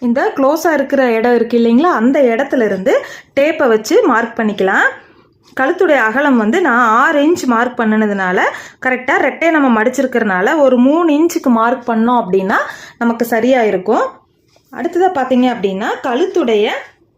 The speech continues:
நீளம் வந்து பாத்தீங்க அப்படின்னா, ஒரு ஏழு இன்ச்சுக்கு நான் மார்க் பண்றேன். இப்போ ஏழு இன்ச்சுக்கு வந்து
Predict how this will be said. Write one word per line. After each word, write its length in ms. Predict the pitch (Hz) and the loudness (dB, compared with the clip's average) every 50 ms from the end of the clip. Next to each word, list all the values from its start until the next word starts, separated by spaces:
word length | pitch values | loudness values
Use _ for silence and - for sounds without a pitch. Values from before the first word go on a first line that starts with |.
| _ _ _ _ _ - 240 | _ _ _ _ _ -2 0
நீளம் 400 | 262 311 359 403 403 370 277 254 | 0 2 2 2 0 2 2 2
வந்து 160 | 247 262 269 285 277 | 2 2 0 0 -2
பாத்தீங்க 300 | 233 220 226 226 226 233 | -4 -4 -2 -2 -2 -2
அப்படின்னா, 300 | 220 190 202 202 220 285 330 302 | -4 -4 -2 -2 -2 -2 0 0
ஒரு 180 | 254 233 226 269 381 403 302 240 240 247 | 0 2 2 2 2 2 2 2 2 2
ஏழு 200 | 269 302 311 277 262 | 2 0 0 2 2
இன்ச்சுக்கு 380 | 254 262 254 254 226 226 359 403 | 2 2 2 0 -2 -6 -4 -4
நான் 180 | 330 240 202 196 | -4 -4 -4 -4
மார்க் 200 | 202 208 208 - - | -4 -6 -6 -6 -6
பண்றேன். 420 | 196 185 185 175 175 190 240 392 494 480 - - _ _ _ _ _ _ - _ _ _ _ _ - - | -8 -6 -6 -6 -4 -4 -4 -6 -6 -8 -12 -18 _ _ _ _ _ _ -20 _ _ _ _ _ -12 -12
இப்போ 180 | - - - 302 381 466 359 262 262 | -8 -4 -2 0 0 2 2 2 2
ஏழு 160 | 285 320 320 302 302 | 2 0 0 0 0
இன்ச்சுக்கு 300 | 330 339 - - - 262 240 | -2 -2 -2 -2 -2 -2 0
வந்து 200 | 226 233 294 | 0 0 2